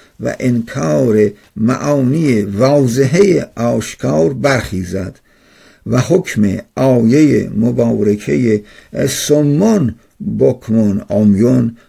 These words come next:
فهم لا یرجعون پیدا کند. و اما مسئله این که قوای عقلیه و روح انسان یکیست،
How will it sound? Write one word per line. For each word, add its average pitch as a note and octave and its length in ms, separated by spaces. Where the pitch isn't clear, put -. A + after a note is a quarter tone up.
فهم A2+ 560
لا G#2 240
یرجعون G#2 920
پیدا A#2 360
کند. - 420
و - 200
اما G3 680
مسئله C3+ 720
این G#3 320
که F#2+ 260
قوای C#3 840
عقلیه C#3 1080
و C3 60
روح C3+ 460
انسان C3 720
یکیست، C3 920